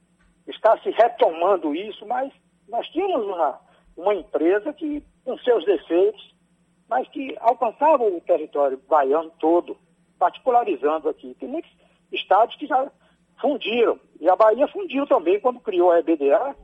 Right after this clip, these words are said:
era a empresa baiana de desenvolvimento agrícola, mas juntava a epaba com a assistência técnica, era uma só,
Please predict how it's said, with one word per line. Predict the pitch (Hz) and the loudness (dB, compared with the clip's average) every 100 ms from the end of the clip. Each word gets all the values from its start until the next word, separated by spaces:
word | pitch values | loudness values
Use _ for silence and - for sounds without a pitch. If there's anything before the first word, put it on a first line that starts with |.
| - | 0
era | 202 220 | 2 2
a | |
empresa | 196 - 170 226 - | -2 -4 0 0 -4
baiana | - 165 135 180 220 262 _ _ - | 0 0 2 -2 -4 -8 _ _ -12
de | 160 | -4
desenvolvimento | 165 151 135 135 127 | -2 -2 -4 -6 -2
agrícola, | 135 160 220 | -2 -2 0
mas | 262 226 | 0 0
juntava | 302 - 175 190 220 - _ _ - | -8 0 4 4 2 -4 _ _ 0
a | 185 175 | 2 2
epaba | - 165 190 214 262 - _ _ _ _ _ - | 2 4 4 4 0 -6 _ _ _ _ _ -4
com | 196 233 285 _ | 0 0 0 _
a | - 202 | 0 0
assistência | - - 208 196 | -2 -4 -4 -4
técnica, | - 185 208 - 107 _ _ _ - | -2 2 2 0 -20 _ _ _ -6
era | 135 175 | -2 0
uma | 254 | -2
só, | - - | -6 -16